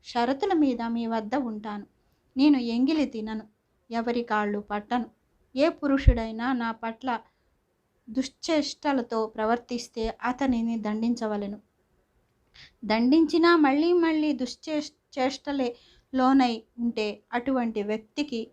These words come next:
ప్రాణ శిక్-, శిక్షనైనా వెయ్యాలి. నేను నా భర్తను అన్వేషించడంలో బ్రాహ్మణులతో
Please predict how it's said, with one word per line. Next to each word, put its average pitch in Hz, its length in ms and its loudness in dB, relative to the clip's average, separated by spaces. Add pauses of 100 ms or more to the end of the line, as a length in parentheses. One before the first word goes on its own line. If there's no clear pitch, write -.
(840)
ప్రాణ 294 380 4
శిక్-, - 460 -8
శిక్షనైనా 269 840 0
వెయ్యాలి. 208 560 0 (520)
నేను 262 380 4
నా 226 220 2
భర్తను 226 500 0
అన్వేషించడంలో 233 1200 0 (420)
బ్రాహ్మణులతో 277 1200 4